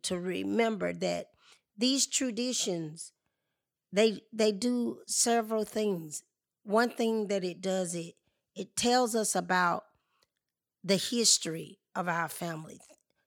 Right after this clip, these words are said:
the things we've been through, the things we had to overcome, the things that we were challenged to come up with an innovative thought or a mindset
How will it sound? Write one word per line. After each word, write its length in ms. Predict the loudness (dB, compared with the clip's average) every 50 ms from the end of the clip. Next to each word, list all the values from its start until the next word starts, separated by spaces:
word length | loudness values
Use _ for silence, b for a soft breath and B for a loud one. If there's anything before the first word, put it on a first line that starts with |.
| _ _ _ _ _ _ -6
the 80 | -6
things 400 | -4 2 4 4 4 4 2 -2
we've 320 | -2 -2 -4 -4 -4 -2 2
been 260 | 4 4 4 4 0
through, 440 | -4 -6 -6 -6 -6 -6 -8 -16 -20 _ _ _ _ _ _ _ _ _ _ _ _ _ _ _ -6
the 120 | -6 -6
things 420 | -2 2 2 4 4 4 0 -2 -4
we 140 | -4 -2
had 280 | 0 0 0 0 -2 -4
to 120 | -6 -6 -2
overcome, 880 | 0 0 0 0 -2 -8 -10 -10 -6 -2 -2 -2 -2 -4 -8 -14 -20 _ _ _ _ _ _ _ _ _ _ _ _ _ _ _ _ _ _ _ _ -8
the 100 | -8 -8
things 440 | -4 _ 4 4 4 4 4 0 0
that 180 | 0 -2 -2 -2
we 140 | -2 -2
were 160 | -2 -2 -4 -2
challenged 800 | 0 2 2 2 2 2 0 0 -2 -2 -4 -2 -4 -4 -4 -4
to 80 | -6
come 360 | -6 -4 -2 0 0 2 2
up 280 | 2 2 0 0 -2 -6 _ b b b b b b b b -6
with 300 | -2 0 0 0 0 -4 _ _ -6
an 160 | -4 -4 -4
innovative 720 | -4 0 0 2 2 2 0 0 0 0 0 -2 -4 -6 -10 -12 _ 0
thought 360 | 2 2 4 2 2 -2 -8 _ _ -10
or 200 | -8 -6 -6 -6
a 40 | -6
mindset 840 | -4 0 2 2 2 2 0 -2 -4 -4 -4 -4 -4 -4 -8 -10